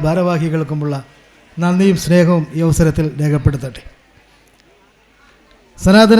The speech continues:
സംസ്കാരത്തിൻ്റെ ഉടമകളായ നാം, എന്ന് ഊറ്റം കൊള്ളുന്ന നാം, നേരത്തെ സ്വാമിജി പറഞ്ഞ പോലെ, അല്ലെങ്കിൽ ബഹുമാന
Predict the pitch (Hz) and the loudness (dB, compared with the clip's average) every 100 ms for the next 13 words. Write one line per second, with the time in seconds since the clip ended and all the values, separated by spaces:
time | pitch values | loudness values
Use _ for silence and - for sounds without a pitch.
0 | 214 202 - 214 208 - 202 208 - - | 4 2 2 4 4 4 2 2 0 -6
1 | - 180 190 196 190 175 165 143 - - | -6 -2 2 4 4 4 2 0 -6 -20
2 | - _ 160 147 117 - _ - _ _ | -20 _ -4 -4 -4 -12 _ -20 _ _
3 | _ _ _ - 214 208 240 269 262 247 | _ _ _ 0 4 4 4 4 4 4
4 | 233 208 175 127 110 - - _ _ _ | 4 2 2 -2 -6 -18 -20 _ _ _
5 | - 185 170 180 185 190 180 175 175 156 | -4 -4 0 0 2 2 2 0 -2 -2
6 | 147 135 - _ - 170 170 - - 160 | -4 -6 -16 _ -4 0 0 -4 -4 -2
7 | 175 175 | 0 0